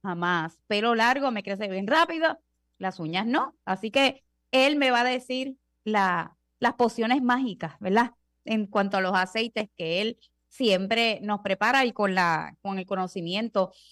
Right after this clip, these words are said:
que se, que siempre él lo sabe hacer. Además, Otto Oppenheimer nos viene a poner al día sobre lo más reciente del mundo de la tecnología. Así que con eso y más, arranca Emociones con Sabor.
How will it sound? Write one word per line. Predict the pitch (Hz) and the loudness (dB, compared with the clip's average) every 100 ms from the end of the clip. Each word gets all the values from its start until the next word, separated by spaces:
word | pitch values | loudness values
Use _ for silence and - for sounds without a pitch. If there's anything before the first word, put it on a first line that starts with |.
| _ _ - | _ _ 0
que | 269 294 349 _ _ _ _ _ | 2 4 0 _ _ _ _ _
se, | - 220 196 185 175 | -4 0 0 0 -2
que | 208 | -6
siempre | 202 196 180 226 226 214 190 175 156 151 151 _ _ _ | -4 -4 -2 0 2 2 2 0 -2 -8 -16 _ _ _
él | 202 208 | -6 -2
lo | 214 | -2
sabe | 208 190 | 0 0
hacer. | 185 185 147 - | 0 -2 -6 -2
Además, | 233 277 302 - | 0 0 0 -2
Otto | - 254 247 240 | 2 4 4 2
Oppenheimer | 233 226 196 196 262 240 320 - _ - | 2 0 -2 -4 -2 -4 -4 -12 _ -2
nos | 262 185 | 0 0
viene | 190 208 | -4 -4
a | 226 | -4
poner | 233 233 - | -6 -6 0
al | 254 262 | 2 2
día | 226 254 185 165 _ _ | 0 0 -2 -4 _ _
sobre | - 233 208 | -4 0 0
lo | 190 | 0
más | 180 | -2
reciente | 208 208 190 180 196 269 381 _ - | -4 -8 -8 -8 -4 -4 -4 _ 0
del | 339 359 | 2 4
mundo | 349 339 339 - | 2 2 2 2
de | 294 | 2
la | 285 | 2
tecnología. | 285 277 269 247 262 254 | 0 0 0 0 -2 -4
Así | 226 254 | -4 -6
que | 285 | -6
con | 262 254 | -4 -4
eso | 262 | -4
y | 320 | -2
más, | 320 247 - _ _ _ - | 0 -2 -6 _ _ _ 0
arranca | 285 277 240 247 | 2 2 2 0
Emociones | 254 269 233 269 | -2 -4 -8 -8
con | 285 | -6
Sabor. | 269 269 285 | 0 2 0